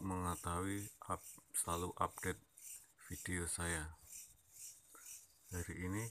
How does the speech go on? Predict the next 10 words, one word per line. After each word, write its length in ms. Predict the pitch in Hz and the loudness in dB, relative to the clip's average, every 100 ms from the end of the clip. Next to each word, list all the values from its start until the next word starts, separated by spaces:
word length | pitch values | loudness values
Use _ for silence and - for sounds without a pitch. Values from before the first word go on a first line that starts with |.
| - - - | -6 -20 -12
kita 480 | - 90 87 90 87 85 87 - - - - - - - - - - - - - | 2 4 6 4 2 -2 -6 -14 -16 -14 -14 -16 -20 -14 -14 -14 -18 -18 -12 -4
belajar 640 | 92 90 82 95 101 101 98 - - - - - - - - - - - - - - - - - - - - - - - - | 2 2 2 2 2 0 -4 -10 -12 -12 -18 -18 -14 -14 -14 -18 -14 -12 -14 -16 -20 -14 -12 -14 -20 -18 -12 -12 -12 -18 -6
perkutut 400 | - 95 95 98 - | -4 -4 -2 -2 -2
Katurangan 880 | - 87 - 87 90 92 92 90 87 | -6 -6 -2 0 2 2 2 2 0
Jogoboyo, 640 | - - 90 - 87 82 - - - - - - - - - - - - - - - - - - - - - - | -4 -4 -4 -2 -2 -2 -4 -14 -16 -12 -12 -14 -18 -14 -14 -14 -20 -16 -12 -12 -14 -20 -14 -12 -12 -16 -10 -2
yaitu 320 | 90 - 107 - | -2 0 -6 -2
perkutut 560 | - 104 - - 107 - | -4 -2 -6 -4 -6 0
yang 240 | 101 92 - | 2 2 -2
selalu 320 | 95 90 92 - | -2 0 0 -2
tidur 320 | 90 - 110 | -6 -2 0